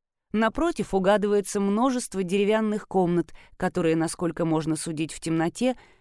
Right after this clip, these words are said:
поднимаются вверх по склону горы и похожи на ту, в которой сейчас нахожусь я сама. Разворачиваюсь от окна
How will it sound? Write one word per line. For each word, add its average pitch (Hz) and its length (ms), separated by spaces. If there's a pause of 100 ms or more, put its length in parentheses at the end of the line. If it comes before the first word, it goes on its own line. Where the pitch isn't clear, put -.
(200)
поднимаются 233 720
вверх 196 440
по 202 140
склону 208 420
горы 190 420 (360)
и 202 100
похожи 233 460
на 190 160
ту, 311 180
в - 100
которой 202 360
сейчас 254 420
нахожусь 185 560
я 180 180
сама. 185 460 (2000)
Разворачиваюсь 175 800
от 160 120
окна 185 420